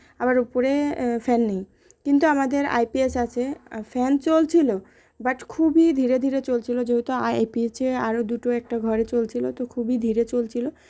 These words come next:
তো সেই হাওয়াটা আমার মনে হচ্ছে গায়ে লাগছিল না, এত কষ্ট হচ্ছিল। তো তারপরেও নিয়ে চলে আসছি ঘরে,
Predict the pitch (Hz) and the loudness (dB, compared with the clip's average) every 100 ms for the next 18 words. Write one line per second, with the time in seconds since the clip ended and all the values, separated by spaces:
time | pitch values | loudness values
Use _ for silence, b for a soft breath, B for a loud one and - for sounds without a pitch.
0 | b b - 247 269 269 240 226 226 226 | b b -8 -2 2 2 2 2 0 -2
1 | 247 240 247 247 233 226 226 - 247 220 | -4 -4 -2 -2 -4 -4 -6 -8 -6 -4
2 | 214 226 220 202 - 208 208 214 b b | -2 0 0 -4 -8 -8 -8 -10 b b
3 | b b 233 277 269 247 - 247 240 240 | b b -6 -4 -2 -4 0 2 2 -2
4 | 254 262 370 _ _ _ _ _ _ - | -4 -4 -8 _ _ _ _ _ _ -20
5 | _ 196 240 240 233 247 269 247 233 240 | _ -6 -2 -2 -2 0 2 2 2 0
6 | 247 233 233 240 254 226 214 214 226 | 0 0 -2 -4 -6 -2 -2 -2 -4